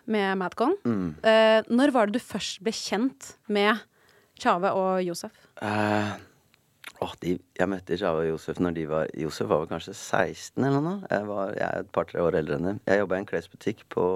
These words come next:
Speaker 2: i St-, To-, Storgata. Og så kom Josef innom, eh,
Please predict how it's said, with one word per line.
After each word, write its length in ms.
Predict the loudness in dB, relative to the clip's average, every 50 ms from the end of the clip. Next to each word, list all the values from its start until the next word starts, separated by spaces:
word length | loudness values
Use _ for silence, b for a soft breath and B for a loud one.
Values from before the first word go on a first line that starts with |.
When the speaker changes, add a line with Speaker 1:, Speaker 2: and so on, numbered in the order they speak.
| -2 -4 -6 -6
Speaker 2:
i 260 | -6 -6 -6 -6 -8 -8
St-, 420 | -10 -12 -16 _ -4 -4 -2 -2 -4 -6 -10 -14 -10 -6
To-, 180 | -4 -4 -4 -4
Storgata. 680 | -8 -16 -10 -6 -4 -4 -4 -4 -8 -10 -12 -10 -12 -14 -14 _ _ _ _ _ _ _ _ _ _ _ _ _ _ -10 -10 B B B B B B B B B B B B B B
Og 60 | -4
så 80 | -2 2
kom 160 | 4 6 6
Josef 320 | 6 4 4 2 2 2 4
innom, 360 | 4 4 4 4 4 2 0 -4 _ 2
eh, 440 | 2 4 4 4 2 2 2 0